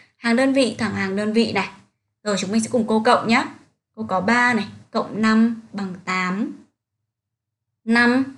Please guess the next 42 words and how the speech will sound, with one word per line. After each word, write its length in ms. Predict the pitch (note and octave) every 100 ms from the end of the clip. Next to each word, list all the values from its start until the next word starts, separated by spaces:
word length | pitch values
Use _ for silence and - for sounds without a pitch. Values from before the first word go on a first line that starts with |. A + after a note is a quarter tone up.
| - _
hạ 260 | A3+ A3+ -
xuống. 400 | - G3 F#3 B3+ - - _ _ -
À, 80 |
như 140 | F3+ G3
vậy 180 | G#3 -
phép 180 | A#3+ -
tính 160 | F3+ F#3+
này 120 | A3+
là 80 | F#3
một 180 | F3+ A#3
phép 140 | B3+ -
tính, 460 | F3+ F3+ G3 D4 - _ _ _ _ -
phép 100 | A3 -
tính 260 | F3+ F3 F3
đúng 300 | F3+ F3 A#3
này. 160 | C4 - _ _ _ _ -
Ý 160 | G3+
B, 100 | G#3+ C4 C4+ B3 - - _ _ _ _
tám 340 | G#3 G#3 A3+ D4+
mươi 160 | D#4 D4+
tư 360 | D4+ D4 C#4+ C#4
trừ 280 | - A3+ F#3+
ba. 420 | G#3 A3+ A3 A3 - _ _ _ _ _ _ _ _ _
Ở 120 | - G#3+
đây 120 | A#3
cô 120 | A#3 G#3+
có 100 | G3
thể 180 | C4+
kết 200 | G3 C#4
luận 200 | D4 A3+
được 140 | A3 G#3+
ngay 360 | A#3 B3+ C4 C4
phép 180 | D#4 -
tính 180 | F#3+
này 160 | A#3+ G#3
sẽ 140 | A3
là 120 | B3 A#3
sai. 500 | - A#3 A#3 A#3 A3 -
Tại 140 | G3+ -
sao 240 | A#3 A3
đây 100 | A3
ạ? 200 | G#3+ -